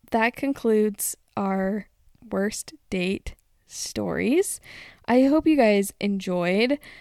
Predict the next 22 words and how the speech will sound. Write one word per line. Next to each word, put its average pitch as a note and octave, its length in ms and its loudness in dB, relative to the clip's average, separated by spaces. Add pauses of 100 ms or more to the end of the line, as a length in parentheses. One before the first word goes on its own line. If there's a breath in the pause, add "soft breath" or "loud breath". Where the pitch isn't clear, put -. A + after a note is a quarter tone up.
(260 loud breath)
Um, G3 400 2
I G3 180 2
definitely G#3+ 420 0
did. F3+ 400 0 (200)
And G3 600 -2
I G3+ 120 -2
hope D4+ 260 -4
the F#4 80 0
dating, A3 640 2
those A3+ 200 0
of A#3+ 80 -4
you A3+ 140 2
out G3 140 4
there G3+ 160 0
who G3 100 -4
are F#3 120 -2
dating, F3+ 580 -4
I G3 60 -12
hope A3+ 280 -10
it's - 100 -16
going F4 340 0
well. G3+ 420 -6